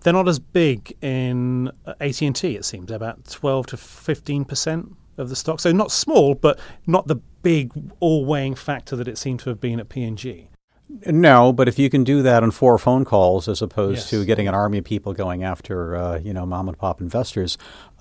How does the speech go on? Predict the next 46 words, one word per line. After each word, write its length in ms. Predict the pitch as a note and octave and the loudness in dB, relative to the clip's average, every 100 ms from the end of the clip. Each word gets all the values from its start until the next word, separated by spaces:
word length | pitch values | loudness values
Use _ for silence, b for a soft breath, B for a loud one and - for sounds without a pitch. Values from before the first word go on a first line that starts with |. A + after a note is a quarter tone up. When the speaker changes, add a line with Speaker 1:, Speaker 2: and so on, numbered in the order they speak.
| - | -10
Speaker 2:
um, 400 | A#2 F#2+ F2+ F2+ - - | -8 -6 -6 -10 -10 -4
that's, 240 | A#2 - | -4 -2
that's 180 | A#2+ - | -2 -2
a 60 | |
pretty, 360 | C3 A#2+ G#2 G2+ - | -6 -6 -6 -6 -10
a 80 | |
pretty 200 | B2 G#2 | -8 -6
decent 360 | F#2 G2+ - G2+ | -6 -10 -8 -10
sized 400 | - F#2 F2+ - | -6 -6 -8 -6
block. 320 | A#2 F2 - _ B | -4 -4 -6 _ B
Speaker 1:
But 100 | D3+ | 0
it 20 | |
also 200 | D#3+ D#3 | 4 8
Speaker 2:
Uh, 80 | C#3 | 8
Speaker 1:
trickles 260 | D3+ C3+ A#2 | 8 2 0
down, 260 | C3+ B2 | 0 0
like, 120 | A2 A#2+ | -2 -2
when 100 | B2+ | -2
you 80 | |
get 160 | A#2 A2+ | -2 -2
down 180 | C3 A#2+ | -2 0
below 220 | A#2 A#2 | -2 -4
the 60 | - | -4
big 200 | B2+ - | -6 -4
three 160 | C3 | -6
or 40 | A2 | -4
four, 160 | C3 | -4
it 40 | A2 | -4
trickles 260 | A#2+ A2 | -8 -6
down 120 | A2+ A2 | -8 -8
to 80 | |
two 220 | G2 - G#2 | -10 -10 -8
percent, 280 | G#2 A2 | -8 -8
one 160 | G#2+ G#2 | -8 -10
percent, 380 | - - G#2+ - - | -10 -8 -10 -12 -12
less 180 | A#2 B2 | -2 0
Speaker 2:
Oh, 40 | |
Speaker 1:
than 20 | A#2 | 0
Speaker 2:
for 60 | |
Speaker 1:
one 80 | A#2+ | 0
percent 100 | F3+ | 2
Speaker 2:
very 80 | D#3+ | 2
Speaker 1:
holdings 180 | A#2 G#2 | 2 0
Speaker 2:
little. 60 | F#2+ | -2
Speaker 1:
very 120 | G#2 | -6
quickly. 380 | - - - | -6 -8 -10